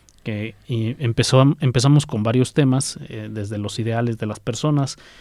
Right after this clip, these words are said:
en el primer ec-, episodio, las inquietudes en el segundo y cómo ser agente de cambio. En el tercer episodio, pues que eso toma forma cuando empiezas a ejercer liderazgo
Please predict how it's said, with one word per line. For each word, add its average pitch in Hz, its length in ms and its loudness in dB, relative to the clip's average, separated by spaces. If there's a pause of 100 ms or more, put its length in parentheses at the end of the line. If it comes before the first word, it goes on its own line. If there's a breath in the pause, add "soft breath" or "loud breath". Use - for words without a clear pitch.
(380 loud breath)
en 101 140 -6
el 101 80 -6
primer 110 300 -2
ec-, - 240 -6
episodio, 139 760 0 (220 soft breath)
las 113 180 -6
inquietudes 117 580 -4
en 123 80 -2
el 120 120 -2
segundo 147 600 2
y 127 60 0
cómo 120 320 -4
ser 120 200 -2
agente 117 320 -4
de 123 120 0
cambio. 147 420 2 (580 loud breath)
En 113 140 0
el 104 160 -4
tercer 120 400 0
episodio, 139 560 2
pues - 240 -2
que 113 260 2
eso 120 280 4 (100)
toma 117 240 4
forma 117 300 4
cuando 101 260 -2
empiezas 110 460 0
a - 20 -2
ejercer 117 420 -2
liderazgo 147 600 6